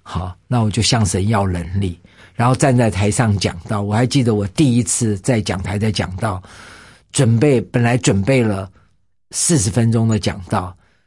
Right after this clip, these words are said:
而且我花了三个月的时间去背它。可是呢，当我站在台上的时候，我只能讲了十，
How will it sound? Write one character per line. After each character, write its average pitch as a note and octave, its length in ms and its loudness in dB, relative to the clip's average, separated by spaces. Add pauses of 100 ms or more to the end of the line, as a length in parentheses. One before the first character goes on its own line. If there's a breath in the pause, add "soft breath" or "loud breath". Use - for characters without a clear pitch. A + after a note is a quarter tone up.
(240)
而 B2 140 0
且 C#3+ 140 2
我 A2+ 100 2
花 C3+ 260 0
了 A#2+ 120 2
三 D#3 340 0
个 D#3 60 4
月 C#3 180 4
的 A2+ 100 2
时 G#2+ 240 -2
间 A2+ 220 0
去 A2+ 80 -2
背 F#2+ 340 -2
它。 E2+ 320 -10 (520 soft breath)
可 - 140 0
是 D3 180 2
呢， C3 120 4
当 C3+ 160 2
我 A#2 140 2
站 B2 240 0
在 A#2 140 2
台 G#2 240 -4
上 A#2 240 0
的 G#2 80 0
时 F#2 120 -4
候， G2 220 -4 (720 soft breath)
我 - 140 0
只 G#2+ 180 -2
能 G#2+ 180 -2 (140)
讲 B2+ 200 0
了 A#2 100 4
十， A2+ 460 0